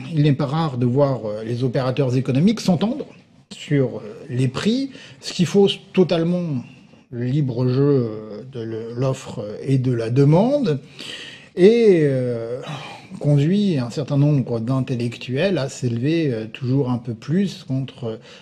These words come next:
cette dogmatique, euh, libérale. Ici, on peut citer, euh, un économiste, euh, aujourd'hui, euh, célèbre, Charles Gide,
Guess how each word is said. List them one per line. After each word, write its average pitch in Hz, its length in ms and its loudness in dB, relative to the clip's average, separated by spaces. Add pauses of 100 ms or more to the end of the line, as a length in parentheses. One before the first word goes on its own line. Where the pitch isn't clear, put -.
cette 120 320 -4
dogmatique, 135 920 0
euh, 120 120 -4
libérale. 139 680 0 (260)
Ici, 190 280 2
on 175 100 6
peut 151 180 2
citer, 165 600 2
euh, 123 160 2 (340)
un 117 60 -6
économiste, 131 640 -2
euh, 110 340 -10 (140)
aujourd'hui, 120 460 -6
euh, 113 260 -14
célèbre, 185 640 2
Charles 127 480 0
Gide, 180 480 2